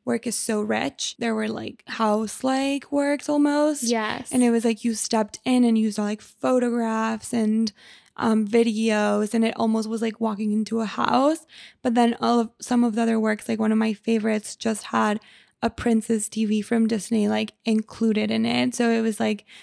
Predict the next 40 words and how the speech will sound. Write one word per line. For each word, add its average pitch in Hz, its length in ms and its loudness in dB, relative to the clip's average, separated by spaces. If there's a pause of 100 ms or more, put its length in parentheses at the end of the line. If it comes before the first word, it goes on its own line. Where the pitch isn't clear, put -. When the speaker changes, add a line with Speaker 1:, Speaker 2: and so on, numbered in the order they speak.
(140)
Speaker 1:
the 240 80 0
craziest 226 560 0
thing 220 220 4
to 226 100 -4
just 214 180 -2
see 226 100 0
that 214 220 -2
T 226 140 -2
V, 214 200 2
but 220 280 -2
then 220 260 2
on 208 100 2
the 220 120 0
T 233 180 -4
V 214 160 0
it's, 214 120 -4
like, 233 140 -2
a 240 60 0
naked 214 320 0
woman 240 380 -2
dancing. 269 880 4 (180)
Speaker 2:
Definitely, 233 500 -2
like, 233 180 0
the 247 80 4
juxtaposition. 208 1200 -4 (100)
Speaker 1:
Yeah. 240 260 -2
Speaker 2:
What 233 140 6
did 262 180 4
you 403 120 6
think 214 320 -4
about 208 320 -2
the 208 100 -4
sound? - 720 -6 (100)
Because 233 280 0
it's 233 160 2
a 233 60 4
very 220 340 2
loud 185 640 -2
show. 170 520 0
Speaker 1:
Yes. 240 380 0